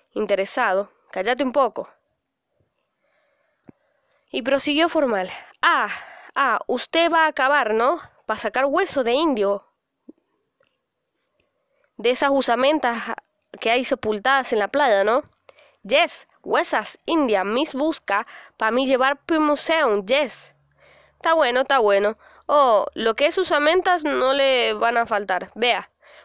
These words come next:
cuando baja la laguna saben andar las calaveras, ansina, mondan-, mondando por la playa". "Oh, yes. <clears throat> Very well. Mi precisa muchos esos calaveros".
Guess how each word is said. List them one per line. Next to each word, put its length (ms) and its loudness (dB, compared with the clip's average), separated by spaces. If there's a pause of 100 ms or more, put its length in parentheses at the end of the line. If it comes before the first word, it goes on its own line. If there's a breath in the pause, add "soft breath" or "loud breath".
cuando 320 0
baja 260 0
la 120 2
laguna 420 2
saben 300 0
andar 240 0
las 140 -2
calaveras, 640 0
ansina, 680 -2
mondan-, 540 0 (460 loud breath)
mondando 520 0
por 140 0
la 120 0
playa". 440 -6 (640 soft breath)
"Oh, 300 6
yes. 600 -2 (420)
<clears throat> 920 -14
Very 260 0
well. 380 2 (680)
Mi 220 -2
precisa 600 -2 (440 loud breath)
muchos 500 0
esos 320 -4
calaveros". 840 0